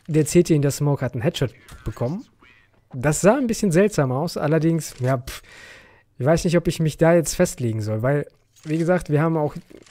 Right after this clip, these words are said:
die Runde vorher gesehen, seine Mates laufen einfach vor und erledigen ja auch schon ziemlich viel Arbeit sozusagen. Ich glaube nicht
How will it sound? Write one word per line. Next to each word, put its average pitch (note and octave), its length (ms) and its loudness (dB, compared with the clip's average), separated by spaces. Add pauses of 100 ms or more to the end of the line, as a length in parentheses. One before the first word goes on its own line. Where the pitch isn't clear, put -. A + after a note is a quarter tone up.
(680)
die D3 80 -4
Runde D3+ 240 2
vorher G3 300 2
gesehen, D#3+ 460 2
seine C#3 260 0
Mates D#3+ 420 0
laufen E3 240 0
einfach C#3+ 260 -4
vor F3 300 0 (580)
und D3 200 0
erledigen E3+ 420 4
ja D3 120 4
auch D3 100 0
schon C#3+ 180 -2
ziemlich - 500 -4
viel D3+ 360 -4 (260)
Arbeit D#3 380 0
sozusagen. D3+ 600 -2
Ich D3+ 200 -12
glaube F#3+ 280 4
nicht - 460 -2